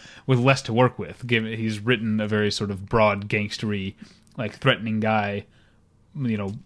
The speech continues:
boisterous, threatening guy role, but he's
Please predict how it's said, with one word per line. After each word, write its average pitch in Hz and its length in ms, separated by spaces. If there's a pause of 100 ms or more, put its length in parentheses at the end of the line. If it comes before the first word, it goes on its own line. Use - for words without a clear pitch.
(580)
boisterous, 120 440
threatening 113 320
guy 107 320
role, 113 460
but - 140
he's 110 340